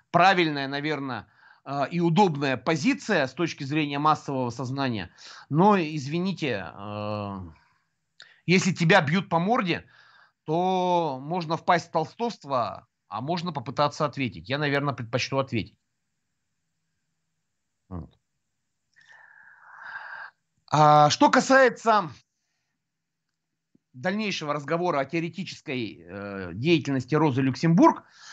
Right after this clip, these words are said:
то вот здесь очень любопытным является момент, связанный с ее, как бы сказать-то, дискуссиями с Владимиром Ильичем Лениным и российскими большевиками.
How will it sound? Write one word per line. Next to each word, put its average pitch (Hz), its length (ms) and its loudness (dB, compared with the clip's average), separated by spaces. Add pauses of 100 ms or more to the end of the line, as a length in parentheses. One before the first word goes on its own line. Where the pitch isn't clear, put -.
(160)
то 180 120 4
вот 165 140 6
здесь 175 400 4
очень 208 320 2
любопытным 165 600 0
является 165 600 2
момент, 196 440 0
связанный 175 760 0 (520)
с - 180 -16
ее, 190 540 4 (2750)
как 165 180 -6
бы 151 60 -8
сказать-то, 156 480 -8
дискуссиями 165 1000 -2
с - 120 -14
Владимиром 165 540 0
Ильичем 160 420 -2
Лениным 131 460 0
и 156 320 0
российскими 143 580 -2
большевиками. 131 760 -4